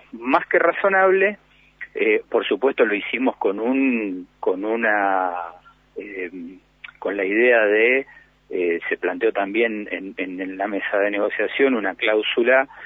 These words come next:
que cuando la inflación supere el, el porcentaje que hemos acordado, eh, obviamente nos tenemos que sentar y discutir esa diferencia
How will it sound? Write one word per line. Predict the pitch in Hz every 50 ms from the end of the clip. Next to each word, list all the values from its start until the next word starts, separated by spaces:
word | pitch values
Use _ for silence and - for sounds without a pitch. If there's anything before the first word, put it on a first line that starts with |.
| - - - _
que | - - 107 107 120 127 -
cuando | - 98 98 95 95 98
la | 92 101
inflación | 98 85 - - 104 107 98 - - - 135 139 123 107 95 - -
supere | - 104 95 - - - 139 131 120 104 104 92 87 - - - - - - - - _ -
el, | - 92 92 90 92 95 95 101 -
el | - 95 95 95 95 95 95 85 87
porcentaje | - 113 101 - - - 98 101 113 120 - 127 117
que | - 123
hemos | 117 117 107 -
acordado, | 120 107 - 120 127 127 131 135 139 135 139 135 139 147 165 165 165 - - - - - _ _ _ -
eh, | - 92 90 92 92
obviamente | - 107 107 107 104 107 110 113 113 117 127 120 - 127 131 135 143 - - -
nos | 92 90
tenemos | - - 98 101 104 110 104
que | 104 -
sentar | - 113 104 101 113 117 120
y | 117 110
discutir | 101 - - - 98 - - 117 113 113
esa | - - 107
diferencia | 95 101 101 - 104 101 110 110 107 101 - - 123 123 135 143 143